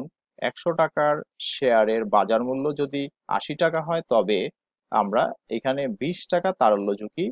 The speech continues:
মুখোমুখি হব। আমাদেরকে শেয়ার বিক্রি করে দ্রুত নগদ টাকা রূপান্তর করতে হলে আমাদের বিশ টাকা তারল্য ঝুঁকি এখানে থাকবে। তো শিক্ষার্থী বন্ধুরা,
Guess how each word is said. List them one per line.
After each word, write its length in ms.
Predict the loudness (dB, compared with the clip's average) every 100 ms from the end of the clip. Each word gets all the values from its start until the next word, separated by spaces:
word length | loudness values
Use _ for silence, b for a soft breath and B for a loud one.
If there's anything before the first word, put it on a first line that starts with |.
| -8 _ -8
মুখোমুখি 480 | -6 -4 -6 -6
হব। 220 | -2 -2 -2 -8 _ _ _ -4
আমাদেরকে 580 | 2 2 2 -2 -4 -6 -6 -12 _ -16
শেয়ার 320 | -2 4 4
বিক্রি 300 | 4 -4 -6
করে 200 | -2 0 0
দ্রুত 320 | -2 -6 -2 -2
নগদ 280 | 2 2 0 -2
টাকা 180 | -2 0
রূপান্তর 480 | -2 -2 -4 -4 -6
করতে 260 | -8 -6
হলে 240 | -6 -2 -4 -4 -12 _
আমাদের 360 | -6 -4 -2 -4
বিশ 240 | -4 -8 -6
টাকা 200 | -4 -2
তারল্য 380 | 0 0 0 0 -4
ঝুঁকি 320 | -6 -8 -8 -8 _
এখানে 320 | -12 -8 -8
থাকবে। 380 | -6 -8 _ -14 -14 _ _ _ _ _ _ _ _ _ _ _ _ _ _ _ _ _ _ _ _ _ _ _ _ _ _ _ _ _ _ _ _ _
তো 40 | -4
শিক্ষার্থী 500 | -2 -6 -4 -2 -2
বন্ধুরা, 420 | 0 -2 0 0